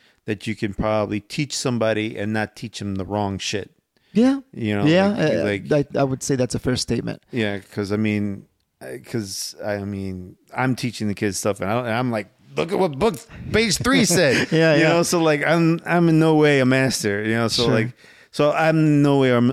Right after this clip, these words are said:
Speaker 1: an instructor. So I, I guess, uh, I guess what I'm saying is, is, like, if, if people were, wanted to look you up,
Speaker 2: Yeah,
Speaker 1: you would
Speaker 2: they can
Speaker 1: be a
Speaker 2: look me
Speaker 1: good
Speaker 2: up.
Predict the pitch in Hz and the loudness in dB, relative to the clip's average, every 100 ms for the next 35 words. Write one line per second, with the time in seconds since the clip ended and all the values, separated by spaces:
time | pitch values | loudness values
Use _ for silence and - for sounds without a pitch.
0 | 139 123 120 107 - 117 - 107 104 107 | 2 0 2 0 -2 -2 -2 -10 -8 -6
1 | 104 117 - 120 123 113 - - 117 110 | -4 -4 -4 -2 -2 -2 -6 -6 -6 -6
2 | - - - 127 131 123 113 113 107 101 | -10 -16 -8 -4 -2 -4 -2 -2 -4 -6
3 | 98 - 98 98 _ - _ _ _ 123 | -10 -6 -6 -8 _ -20 _ _ _ -4
4 | 107 - - - 139 131 117 120 - 113 | -4 -6 -8 -4 -4 0 0 -2 -4 -4
5 | 120 110 120 110 101 - 110 104 92 - | -2 -2 -2 -4 -4 -4 -2 -2 -4 -14
6 | - 190 233 127 123 175 113 113 107 127 | -2 2 4 6 4 4 4 2 2 0
7 | 117 | 0